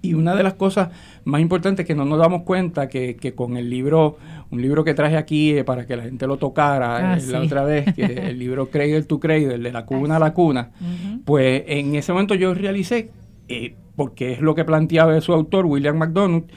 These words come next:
Speaker 1: que el problema no es un problema de manejar desperdicios, sino que es un problema de diseño,
Speaker 2: Ujú.
Speaker 1: de la intención que tenemos desde el momento que creamos las cosas.
Speaker 2: Ujú.
Speaker 1: Esa es la primera actitud que hace el ser humano para enfrentarse, para,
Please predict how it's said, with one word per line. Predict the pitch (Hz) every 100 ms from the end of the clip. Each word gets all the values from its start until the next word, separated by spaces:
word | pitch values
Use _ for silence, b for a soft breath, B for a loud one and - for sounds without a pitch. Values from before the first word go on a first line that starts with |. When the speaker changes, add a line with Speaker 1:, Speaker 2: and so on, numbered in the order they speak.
| B B -
Speaker 1:
que | - 151 139 151
el | 139
problema | 160 147 151 170 208
no |
es | 220
un | 226 214
problema | 202 208 214 208
de | 175 180
manejar | 170 160 151 165
desperdicios, | 170 190 - 202 190 208 190 160 143
sino | 147 135
que | 139
es | 165
un | 160
problema | 165 165 165 165
de | 156
diseño, | 131 117 - 135 135 123 117
Speaker 2:
Ujú. | 113 160 156 143 135 180
Speaker 1:
de | 143 135
la | 135
intención | 135 151 135 127 151 160
que | 196 196
tenemos | 202 214 208 180 165
desde | 147 139
el | 135
momento | 135 135 135 175
que | 165
creamos | 151 135 123 131 160 160
las | 151 -
cosas. | - 131 120 120 110 180
Speaker 2:
Ujú. | 185 180 202 247 -
Speaker 1:
Esa | - 131 190
es | 185
la | 160 143
primera | 143 135 139 175
actitud | 175 185 196 180
que | 185
hace | 170
el | 180
ser | 185 185
humano | 185 208 190 165
para | 135
enfrentarse, | 127 - 135 127 147 170 175 151
para, | 120 123